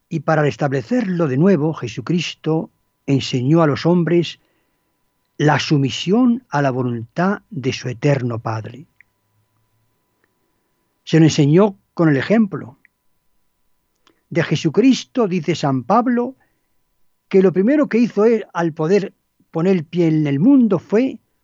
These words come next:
ofrecerse al cumplir la voluntad de su Padre eterno.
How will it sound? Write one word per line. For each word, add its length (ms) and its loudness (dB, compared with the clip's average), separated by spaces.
ofrecerse 800 -2
al 200 2
cumplir 400 -4
la 80 2
voluntad 420 -2
de 80 -4
su 160 -8
Padre 280 -2
eterno. 520 -4